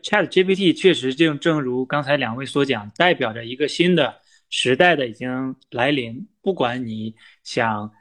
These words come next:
呃，接受还是不接受，我们都是要以一种主动的态度和姿态去拥抱它，做好下一步的准备。而且呢，其实刚才我们讨论的这些情感上，人工智能对于情感上的一些问题，其实更多的是对于我们自己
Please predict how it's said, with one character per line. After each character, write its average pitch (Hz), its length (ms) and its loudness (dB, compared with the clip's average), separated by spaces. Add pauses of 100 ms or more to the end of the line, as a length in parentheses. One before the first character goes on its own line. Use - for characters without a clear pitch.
(240)
呃， 127 80 -8
接 170 200 4
受 180 200 6
还 131 120 0
是 143 60 2
不 165 180 4
接 131 160 0
受， 120 200 -4
我 110 40 -6
们 117 160 -4
都 147 160 6
是 156 200 2
要 139 280 4 (260)
以 117 200 -6
一 156 160 0
种 113 300 -2 (200)
主 117 220 -2
动 170 220 8
的 113 300 4 (180)
态 175 260 0
度 117 140 -8
和 117 120 -6
姿 160 220 -6
态 147 300 -2
去 139 460 0
拥 165 200 -2
抱 151 160 4
它， 113 180 -6 (380)
做 185 160 4
好 120 180 -2
下 151 200 2
一 143 40 0
步 147 140 -2
的 147 100 0
准 107 240 -6
备。 117 280 -2 (360)
而 147 140 4
且 151 200 0
呢， 120 240 -4 (280)
其 190 240 4
实 160 200 2
刚 175 160 2
才 175 100 2
我 160 100 2
们 131 140 -4
讨 - 180 -4
论 147 160 2
的 139 100 -2
这 139 100 -2
些 143 160 2
情 143 300 -4
感 156 180 2
上， 113 280 -6 (240)
人 131 180 0
工 170 120 2
智 170 120 0
能 135 160 0
对 156 140 6
于 151 80 4
情 147 180 -2
感 156 140 0
上 127 160 -2
的 120 100 -2
一 123 60 -2
些 147 120 2
问 143 200 2
题， 117 120 -2
其 143 160 2
实 170 80 8
更 214 220 8
多 185 140 10
的 160 80 6
是 156 140 0
对 185 160 8
于 160 40 10
我 165 140 8
们 127 140 -4
自 214 220 2
己 120 300 -6